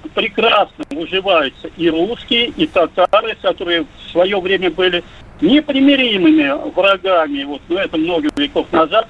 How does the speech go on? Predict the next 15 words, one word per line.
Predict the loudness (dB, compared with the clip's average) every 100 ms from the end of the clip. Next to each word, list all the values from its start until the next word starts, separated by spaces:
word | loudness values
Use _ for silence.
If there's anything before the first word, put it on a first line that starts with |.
| -10 -20 -16 -2
но | 0
в | 2
то | 0
же | 0
время | 0 -2 -2 -2
это | -2 -2
делается | -4 -2 -2 -2 -2 0
гармонично. | 0 0 -4 -6 -2 -2 -2 -8 -8 -8 -18 -20 -18 -18 -18 -4
В | -2 0
Эстонии, | -2 -2 2 2 4 0 -2 -4
в | -2
Эстонии, | -2 0 4 4 4
насколько | 2 0 -6 -2 -2
вы | 0
понимаете | 0 0 2 2 2 0 -4